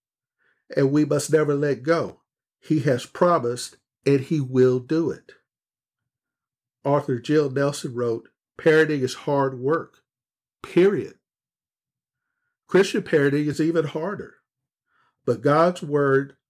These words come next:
offers unshakable hope and help for every parent who's trusting in Christ and his good and loving provision." She goes on to say, "Count it all joy, my brothers,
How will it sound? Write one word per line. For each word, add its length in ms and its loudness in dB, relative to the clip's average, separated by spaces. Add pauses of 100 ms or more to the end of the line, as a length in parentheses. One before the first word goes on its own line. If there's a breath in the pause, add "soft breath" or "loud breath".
(120)
offers 400 -2
unshakable 640 0
hope 500 -2
and 140 -4
help 300 0
for 320 -6
every 260 2
parent 440 2
who's 280 -4
trusting 500 -2
in 140 -6
Christ 560 -8 (560)
and 180 4
his 200 -2
good 640 2 (100)
and 200 -8
loving 320 -2
provision." 680 -10 (1120)
She 160 -6
goes 260 2
on 240 2
to 60 -6
say, 420 0 (400 soft breath)
"Count 340 0
it 120 2
all 320 0
joy, 300 0
my 160 -4
brothers, 520 -4